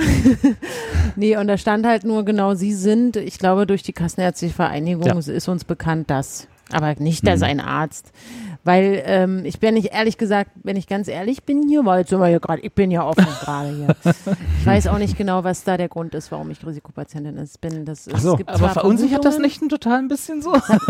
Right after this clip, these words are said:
Speaker 1: eben deswegen sage ich, also ich hatte mich ehrlich wahnsinnig verunsichert, auch in dem Moment, als ich das erste Mal Gutscheine für Masken bekommen habe, weil ich offensichtlich zu
Speaker 3: Also du
Speaker 1: dieser
Speaker 3: wusstest,
Speaker 1: Gruppe
Speaker 3: du weißt
Speaker 1: gehörte.
Speaker 3: gar nicht, dass du Risikopatient bist, oder was?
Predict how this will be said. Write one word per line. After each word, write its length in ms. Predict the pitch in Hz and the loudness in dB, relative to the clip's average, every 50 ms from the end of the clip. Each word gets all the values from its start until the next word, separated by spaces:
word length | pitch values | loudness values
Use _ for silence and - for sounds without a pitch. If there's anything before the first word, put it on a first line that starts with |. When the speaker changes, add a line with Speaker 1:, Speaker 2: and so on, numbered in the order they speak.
| 247 - - | 2 2 2
Speaker 1:
eben 160 | 196 196 - 196 | 0 0 2 0
deswegen 280 | 196 185 - 214 202 | 0 -2 -2 -4 0
sage 280 | 180 208 196 208 202 220 | 2 4 4 4 4 2
ich, 80 | 202 - | 0 -2
also 160 | 202 170 202 | -2 -2 -2
ich 120 | 190 - | -4 -4
hatte 160 | 214 202 - 214 | -4 -6 -4 -6
mich 200 | 202 165 - - | -6 -6 -6 -2
ehrlich 320 | - 196 196 196 180 - | 0 0 2 0 0 0
wahnsinnig 380 | 170 147 175 202 226 226 208 - | 0 0 2 4 4 2 2 2
verunsichert, 560 | - 175 175 196 202 202 185 - 208 175 - | -2 -2 -2 0 -2 -2 0 0 0 0 2
auch 140 | - 185 180 | 0 0 0
in 60 | 196 | 2
dem 120 | 185 190 190 | 0 2 0
Moment, 240 | 190 185 180 - | 0 0 -2 -4
als 200 | - 170 175 - | -4 -6 -6 -6
ich 100 | 180 170 | -8 -6
das 160 | - 185 180 - | -4 -6 -4 -2
erste 300 | 123 160 180 - - 202 | -2 -2 -2 0 0 0
Mal 300 | 190 185 175 170 170 170 | 0 2 2 0 0 -2
Gutscheine 500 | 139 180 226 - - - 202 175 175 165 | 0 0 0 0 2 0 0 0 0 -2
für 120 | - 180 | -2 -4
Masken 400 | 170 165 175 185 - - - 220 | -2 -2 -2 -4 -4 -4 -4 -4
bekommen 360 | 170 160 - - 160 156 156 151 | -4 -4 -4 -4 -4 -4 -2 -4
habe, 260 | 156 151 151 165 165 | -4 -4 -4 -4 -4
weil 140 | 160 156 160 | -4 -6 -6
ich 120 | - 165 | -6 -8
offensichtlich 460 | 147 - 165 - 165 160 - 156 - | -10 -4 -4 -4 -4 -4 -8 -14 -14
zu 60 | - | -6
Speaker 3:
Also 120 | - 156 160 | -4 -4 -2
du 60 | 131 | 0
Speaker 1:
dieser 60 | 123 156 | 2 2
Speaker 3:
wusstest, 280 | 175 - - 190 156 156 | 2 4 4 2 2 2
Speaker 1:
Gruppe 80 | - 123 | 2 4
Speaker 3:
du 60 | 151 | 4
weißt 120 | 185 - | 2 4
Speaker 1:
gehörte. 100 | - 156 | 4 4
Speaker 3:
gar 40 | 151 | 4
nicht, 140 | 143 135 - | 4 4 2
dass 140 | 135 123 - | 0 0 0
du 80 | - 117 | -2 0
Risikopatient 720 | 110 110 101 101 - - - 107 - - 107 101 95 - | 2 2 2 2 0 0 0 0 2 2 0 0 0 -2
bist, 220 | 101 98 - - | -6 -6 -6 -6
oder 180 | 104 101 107 135 | -2 0 0 0
was? 140 | 160 - | -2 -4